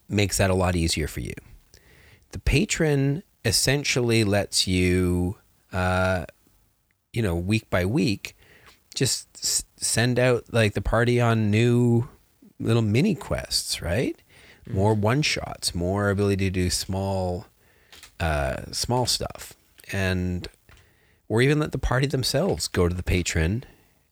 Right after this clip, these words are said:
Speaker 1: and ask for directions for whatever it is they want to go see and do.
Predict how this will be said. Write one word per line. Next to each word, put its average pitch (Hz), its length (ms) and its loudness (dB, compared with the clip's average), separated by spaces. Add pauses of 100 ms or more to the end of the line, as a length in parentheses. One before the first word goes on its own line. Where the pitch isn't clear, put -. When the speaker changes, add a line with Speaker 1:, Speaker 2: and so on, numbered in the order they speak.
(140)
Speaker 1:
and 92 520 2
ask 95 280 -2
for 110 100 -2
directions 104 460 0
for 110 120 -2
whatever 120 400 2
it 131 60 2
is 139 200 0
they 98 320 0
want 78 460 -4 (600)
to - 80 -2
go 85 240 2
see 71 300 -2
and 65 140 -6
do. 67 160 -6